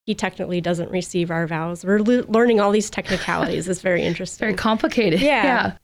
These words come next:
Speaker 1: But it i-, it is important for us to, to understand and to communicate to people that we're really not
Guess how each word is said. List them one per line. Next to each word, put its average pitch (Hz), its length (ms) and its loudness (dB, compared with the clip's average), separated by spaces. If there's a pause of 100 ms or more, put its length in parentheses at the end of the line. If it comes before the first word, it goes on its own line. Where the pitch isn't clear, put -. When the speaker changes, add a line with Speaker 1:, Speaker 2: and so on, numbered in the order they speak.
(120)
Speaker 1:
But 254 300 2
it 240 180 2
i-, 277 280 2
it 254 100 4
is 320 160 2
important 311 420 4
for 190 160 -2
us 214 300 0
to, 190 220 0 (180)
to - 180 -6
understand 180 920 0
and 170 280 2
to 180 140 -4
communicate 190 800 2
to 185 120 -4
people 170 640 -4 (320)
that 190 480 0
we're 226 400 4
really 233 480 4
not 180 800 2